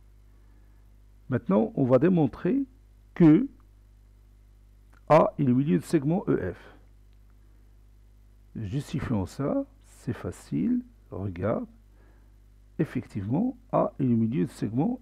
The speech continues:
E F. Passons maintenant à la démonstration.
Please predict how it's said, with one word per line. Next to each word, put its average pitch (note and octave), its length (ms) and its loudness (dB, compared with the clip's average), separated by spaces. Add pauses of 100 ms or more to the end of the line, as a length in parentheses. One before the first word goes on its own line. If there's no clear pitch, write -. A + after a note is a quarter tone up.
(160)
E D3 160 -6
F. - 340 -14 (1600)
Passons E3+ 260 -2
maintenant - 300 0
à D3+ 60 2
la C3 80 6
démonstration. A2 720 -2